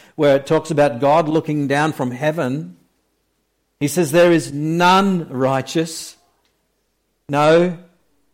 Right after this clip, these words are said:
not one." Not one. According to God's measure, there isn't anyone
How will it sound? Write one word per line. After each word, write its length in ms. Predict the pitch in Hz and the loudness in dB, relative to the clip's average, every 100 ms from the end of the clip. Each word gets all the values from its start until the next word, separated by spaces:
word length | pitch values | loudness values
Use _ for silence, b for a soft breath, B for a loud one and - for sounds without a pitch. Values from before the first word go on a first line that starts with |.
| _ _ _ | _ _ _
not 320 | 135 160 175 160 | -8 -6 -6 -2
one." 400 | 151 123 110 110 _ _ _ _ _ _ _ _ _ _ _ _ _ _ _ _ _ - | 0 0 -4 -14 _ _ _ _ _ _ _ _ _ _ _ _ _ _ _ _ _ -6
Not 220 | 147 165 | -6 -2
one. 460 | 160 139 123 127 - _ _ _ _ _ _ _ _ _ _ _ _ _ _ _ _ _ _ | 0 0 -2 -8 -18 _ _ _ _ _ _ _ _ _ _ _ _ _ _ _ _ _ _
According 360 | 127 - 147 143 | -14 -4 -2 -2
to 100 | 143 | -4
God's 320 | 139 139 120 | 0 0 0
measure, 640 | 139 143 139 143 147 143 _ _ _ _ _ _ _ - | -4 -4 -2 -2 -2 -10 _ _ _ _ _ _ _ -6
there 180 | 131 | -2
isn't 260 | 139 147 165 | -2 -2 -4
anyone 560 | 139 127 117 110 113 | -2 -2 -4 -6 -10